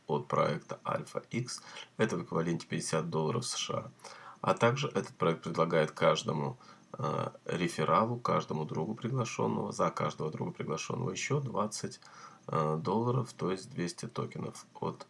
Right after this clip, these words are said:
этой компании. Итак, что нужно дел-, сделать, чтобы пройти этот airdrop? Как обычно, проходите по ссылочке, э, которая расположена снизу моего видео,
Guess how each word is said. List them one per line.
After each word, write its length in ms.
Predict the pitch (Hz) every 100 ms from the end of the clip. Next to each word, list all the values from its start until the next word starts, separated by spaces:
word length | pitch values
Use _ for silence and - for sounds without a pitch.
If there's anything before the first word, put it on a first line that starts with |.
| -
этой 240 | 71 -
компании. 500 | - - - - - - - - - - - - - - -
Итак, 300 | 107 - -
что 500 | - - 151 139 -
нужно 440 | - 107 104 - 82
дел-, 400 | 64 101 113 82
сделать, 400 | 85 104 110 95
чтобы 340 | - - 82
пройти 320 | - 80 - 78
этот 400 | - 73 - -
airdrop? 360 | - - - - -
Как 200 | 131 127
обычно, 380 | - 78 - 71
проходите 500 | 104 - 82 85 -
по 160 | -
ссылочке, 680 | - - 92 - - 95 - - - -
э, 260 | - 85 85
которая 360 | 107 - 110 87
расположена 680 | 85 - 95 98 87 85
снизу 400 | 82 - 95 87
моего 340 | 82 80 82 82
видео, 460 | 82 139 139 127